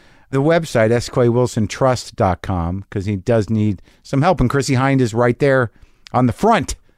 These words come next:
of it, talking to S. Clay. She loves him. So that's what we started talking about that, me and Chrissie. If you weren't clear who he was, he's a, one of the great, um, one of the great dark wizards of the underground, uh, uh, comic art.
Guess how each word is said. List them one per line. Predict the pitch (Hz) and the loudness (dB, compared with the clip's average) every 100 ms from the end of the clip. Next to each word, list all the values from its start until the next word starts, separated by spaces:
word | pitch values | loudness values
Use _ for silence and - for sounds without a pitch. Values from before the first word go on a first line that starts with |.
| _ _ _ _ | _ _ _ _
of | 190 214 | 0 2
it, | 123 - _ _ _ _ - | 0 -4 _ _ _ _ -4
talking | 160 170 175 | 0 2 2
to | 175 | 2
S. | 175 - | 2 0
Clay. | - 190 170 92 | 0 2 4 0
She | - 139 | -2 0
loves | 139 143 101 | 2 2 0
him. | 82 71 _ _ _ | -6 -10 _ _ _
So | 196 | 0
that's | 240 208 | 0 2
what | 175 | 2
we | |
started | 185 175 139 | 2 2 2
talking | 120 101 104 | 0 0 -2
about | 95 90 | -2 -2
that, | 92 95 | -2 -2
me | 95 | -2
and | 92 | -2
Chrissie. | - 101 92 87 - - _ | -2 -2 -2 -4 -8 -20 _
If | 101 | -4
you | 113 | 0
weren't | 110 104 | 0 0
clear | - 113 | 0 0
who | 98 98 | 0 0
he | |
was, | 98 101 92 | 0 0 0
he's | 104 87 | -4 -4
a, | 95 87 - - - - | -4 -4 -10 -20 -20 -6
one | 101 | -2
of | 101 | -2
the | |
great, | 95 113 113 107 - | 0 0 2 0 0
um, | 104 95 95 87 - - _ | 0 2 0 -4 -10 -18 _
one | - 160 | -4 0
of | |
the | 143 | 0
great | 135 156 131 | 2 0 0
dark | 170 143 - | 0 0 2
wizards | 139 156 135 131 104 | 2 2 2 0 0
of | 107 | -2
the | 117 | -2
underground, | 135 131 135 95 123 117 110 107 | 0 0 0 0 0 2 0 0
uh, | 104 101 98 98 - _ - | 2 0 0 -2 -6 _ -6
uh, | 101 92 | -4 -4
comic | - 156 143 110 - - _ | -2 0 0 -2 -6 -20 _
art. | 131 98 - - | -2 -2 -4 -10